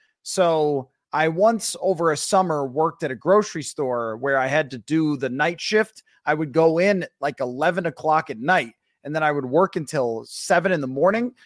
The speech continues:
And you'd walk out of there and be like, "What is going on?" And it was definitely that feeling today, uh, for coming back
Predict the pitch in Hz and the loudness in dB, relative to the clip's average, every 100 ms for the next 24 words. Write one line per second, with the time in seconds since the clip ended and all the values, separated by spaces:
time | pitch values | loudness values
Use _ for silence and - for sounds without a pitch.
0 | _ - 170 151 180 208 196 202 190 156 | _ -6 -4 0 2 4 4 4 4 0
1 | 147 160 147 139 - _ _ _ _ _ | -2 0 0 0 -6 _ _ _ _ _
2 | _ 120 131 196 320 330 180 214 202 143 | _ -12 2 6 8 6 6 4 4 4
3 | 139 175 113 - _ _ _ 196 208 202 | 4 4 2 -4 _ _ _ 0 2 2
4 | 156 214 220 226 233 196 269 - 240 226 | -4 0 2 4 2 2 0 2 0 2
5 | 202 190 - 196 180 165 151 - 160 151 | 2 0 0 0 0 -2 -6 -6 -2 0
6 | 123 113 107 _ _ 139 127 123 - 156 | -2 -6 -10 _ _ -4 -4 -4 -4 -2
7 | 170 160 147 151 147 135 | 0 -2 0 2 2 0